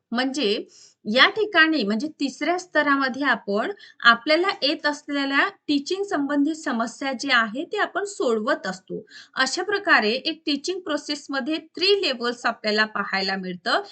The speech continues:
एक स्मृती स्तर, एक आकलन स्तर आणि प्रतिबिंब स्तर. त्यामुळे इथे जेव्हा आन्सर आपण करणार, पहिला महत्वाचा स्तर म्हणजे एमएलटी, स्मृती स्तर आपण याला म्हणतो.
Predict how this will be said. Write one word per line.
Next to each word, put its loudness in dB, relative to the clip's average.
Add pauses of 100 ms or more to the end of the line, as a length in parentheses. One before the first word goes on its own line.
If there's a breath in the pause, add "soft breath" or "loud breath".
(160 loud breath)
एक 0
स्मृती -2
स्तर, 2 (100)
एक -2 (100)
आकलन 2
स्तर -2
आणि 0
प्रतिबिंब -2
स्तर. -8 (480 soft breath)
त्यामुळे 4
इथे -2
जेव्हा 4 (120)
आन्सर 4
आपण -2
करणार, 0 (120)
पहिला 4 (100)
महत्वाचा -4
स्तर -6
म्हणजे -4
एमएलटी, -6 (320 soft breath)
स्मृती -2
स्तर 2
आपण 2
याला 2
म्हणतो. -10